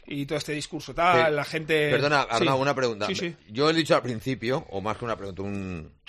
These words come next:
Speaker 1: Matiz, ¿no?
Speaker 2: un matiz. Yo he dicho al principio que hay un oyente que ha di-, que, que, que a él le han dicho, y que la prensa no se entera de nada, según él, que el primer año era quedar décimos, el segundo décimos, el tercero sexto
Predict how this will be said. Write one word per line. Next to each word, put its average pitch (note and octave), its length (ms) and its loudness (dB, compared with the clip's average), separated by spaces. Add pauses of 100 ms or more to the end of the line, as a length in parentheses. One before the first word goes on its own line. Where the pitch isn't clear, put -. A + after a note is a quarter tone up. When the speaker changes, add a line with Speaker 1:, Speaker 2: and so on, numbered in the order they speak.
(200)
Speaker 1:
Matiz, D3 360 -12
¿no? D3+ 80 -6
Speaker 2:
un A#2+ 60 -2
matiz. F#2 320 -4 (540)
Yo - 100 -2
he - 20 4
dicho D3+ 120 6
al D3 60 4
principio D#3 300 2
que C3 80 4
hay C3 80 2
un C3 100 0
oyente B2+ 600 0 (340)
que A2 100 -2
ha G#2+ 60 0
di-, A#2+ 180 -4
que, F#2+ 300 -4
que, F2+ 280 -6
que A2+ 120 0
a B2 40 6
él D#3+ 120 6
le E3+ 80 8
han C3 160 2
dicho, A2 440 -2
y G2+ 160 -8
que G2+ 300 -4 (260)
la G2+ 280 -8
prensa A#2+ 280 -6
no A#2 100 -4
se G#2+ 80 -8
entera G2+ 280 -2
de F2+ 120 -2
nada, G2 320 -6 (340)
según F2 340 -6
él, G2 240 -6 (1200)
que A2 440 0
el A2+ 120 -2
primer B2+ 260 2
año D3+ 160 6
era B2 220 6
quedar A#2 280 4
décimos, D3 580 0
el G2+ 120 -4
segundo C3 380 0
décimos, C#3+ 480 0
el G2+ 180 -6
tercero A#2 380 -2
sexto C3 520 -4